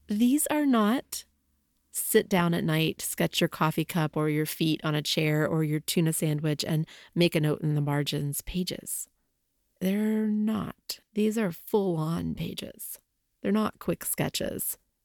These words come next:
They're full-on multi-object pages. They're full color.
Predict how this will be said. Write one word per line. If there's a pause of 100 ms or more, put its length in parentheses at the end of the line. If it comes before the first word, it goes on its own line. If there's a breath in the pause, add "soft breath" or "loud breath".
They're
full-on
multi-object (320)
pages. (640)
They're
full
color.